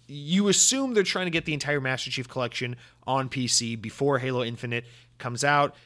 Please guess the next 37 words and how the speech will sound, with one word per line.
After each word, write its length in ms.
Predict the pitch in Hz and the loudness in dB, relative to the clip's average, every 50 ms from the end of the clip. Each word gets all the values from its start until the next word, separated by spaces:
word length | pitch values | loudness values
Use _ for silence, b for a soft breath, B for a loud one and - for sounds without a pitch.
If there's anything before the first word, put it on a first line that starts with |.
| B B | B B
Halo 220 | - 135 139 135 | -4 -2 -2 0
Infinite 320 | 135 127 - 139 135 127 - | -2 -4 -4 -6 -4 -2 0
still 160 | - 139 131 | 0 2 2
has 100 | 127 120 | 0 -2
a 60 | 113 | -4
tentative 520 | - - 135 127 127 127 123 123 117 117 | -4 -4 -4 -4 -2 -2 -2 -4 -4 -6
holiday 440 | 127 - - 117 113 120 120 117 107 | -10 -10 -4 -2 0 0 0 0 -2
twenty 280 | 101 - - 120 113 107 | -4 -4 -8 -8 -8 -8
twenty 240 | - 123 120 110 101 | -8 -8 -8 -8 -6
release 340 | 101 117 156 196 196 185 | -4 -2 -2 -2 -2 0
date. 320 | - 196 196 196 202 190 B B B B B - | 0 2 2 2 2 0 B B B B B 0
I 80 | 143 | 0
think 220 | 143 - 151 147 139 | 0 0 -2 0 0
that 100 | 127 101 | 0 0
means 240 | 123 120 107 101 | 0 -6 -6 -6
November. 580 | 104 101 95 139 165 170 165 170 165 160 156 151 B B B B | -8 -6 -2 0 0 2 2 2 2 2 0 -2 B B B B
So 160 | - - 147 | -4 -2 0
let's 220 | 139 165 208 196 - | 2 2 4 4 4
just 380 | - 208 - - - _ - | 2 2 2 0 -6 _ -8
play 180 | - - 175 170 | -2 0 2 2
with 140 | 160 151 - | 2 2 0
some 220 | - 151 135 131 | 0 0 0 2
rough 240 | 131 127 117 - - | 2 2 2 2 0
dates 260 | 131 117 113 - - | -2 -2 -2 -4 -4
here. 140 | - 107 104 | -4 -4 -6
If 80 | 98 | -6
Halo 260 | - 156 170 196 208 160 | -4 -2 0 0 0 0
Infinite's 400 | 156 156 - 165 160 156 147 - | -2 -4 -4 -2 -4 -2 -4 -4
coming 220 | - 143 139 135 | -6 -4 0 2
out 180 | 135 139 139 B B B B B | 2 2 2 B B B B B
in 280 | - 127 135 131 131 | -6 -6 -4 -4 -4
November 480 | 127 131 131 117 123 131 135 139 156 143 | -2 -2 -2 0 0 -2 0 -2 -2 -4
twenty 280 | - - 139 143 170 | -4 -6 -4 -4 -4
twenty, 440 | 175 - 123 101 92 98 107 117 120 - | -4 -4 -4 -6 -4 -4 -6 -6 -6 -6
and 240 | 127 127 127 127 123 | -4 -4 -4 -2 -2
right 180 | 135 147 147 | -2 -2 0
now 460 | 143 143 139 139 139 139 139 135 113 | 0 0 2 2 2 2 2 0 -2